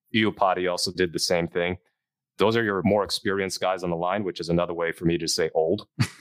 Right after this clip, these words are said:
And if they start to break down, the Seahawks just don't have the depth to deal with any injuries on that side of the line.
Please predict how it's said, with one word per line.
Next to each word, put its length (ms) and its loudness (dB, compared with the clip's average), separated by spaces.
And 440 0
if 160 -4
they 100 -2
start 300 -2
to 80 -8
break 260 -4
down, 380 0
the 60 2
Seahawks 360 0
just 140 -4
don't 180 -2
have 120 -4
the 140 -18
depth 360 -2
to 100 2
deal 240 4
with 220 2
any 240 -2
injuries 300 -2
on 100 0
that 180 -2
side 200 -2
of 60 -6
the 60 -8
line. 240 -12